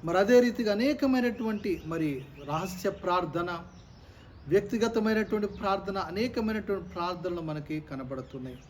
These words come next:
ఆ రీతిగా వారు ప్రార్థిస్తూ, ప్రభు యొక్క కృపను పొందుకుంటూ, విశ్వాస జీవితంలో ముందుకు సాగుతూ ఉన్నారు. అయితే ప్రార్థన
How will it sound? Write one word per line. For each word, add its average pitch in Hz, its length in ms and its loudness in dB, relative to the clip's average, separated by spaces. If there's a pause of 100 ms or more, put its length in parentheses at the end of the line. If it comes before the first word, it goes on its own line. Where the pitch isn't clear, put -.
ఆ 170 100 4
రీతిగా 214 520 0
వారు 156 220 0
ప్రార్థిస్తూ, 196 840 -4
ప్రభు 160 360 -6
యొక్క 175 180 -4
కృపను 185 400 -8
పొందుకుంటూ, 208 720 -6 (480)
విశ్వాస 226 500 6
జీవితంలో 196 640 0
ముందుకు 160 480 -4
సాగుతూ 139 500 -6
ఉన్నారు. 139 460 -6
అయితే - 440 -14
ప్రార్థన 220 760 4